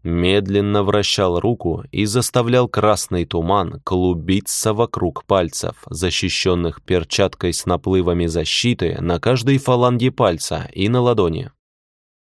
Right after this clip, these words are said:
Пользуясь моментом, я быстро осмотрел противника с ног до головы. Тот,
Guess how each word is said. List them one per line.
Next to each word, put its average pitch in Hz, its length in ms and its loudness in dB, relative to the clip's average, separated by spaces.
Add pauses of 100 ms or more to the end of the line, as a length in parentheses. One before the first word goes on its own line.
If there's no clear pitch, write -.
Пользуясь 90 600 0
моментом, 87 680 0
я 92 280 0
быстро 131 380 2
осмотрел 131 500 2
противника 101 680 0
с - 100 -4
ног 85 220 0
до 87 80 -2
головы. 87 420 0 (500)
Тот, 87 380 0